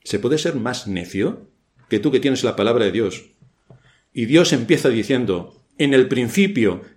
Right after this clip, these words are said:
creó Dios los cielos y la tierra".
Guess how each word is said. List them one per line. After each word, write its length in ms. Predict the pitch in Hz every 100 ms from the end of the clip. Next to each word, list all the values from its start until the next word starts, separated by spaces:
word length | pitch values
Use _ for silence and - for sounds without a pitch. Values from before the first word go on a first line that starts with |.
| _
creó 400 | 151 147 175 170
Dios 460 | 139 156 135 -
los 180 | 127 113
cielos 400 | - 175 180 180
y 40 |
la 160 | 131 113
tierra". 640 | 143 151 113 92 - -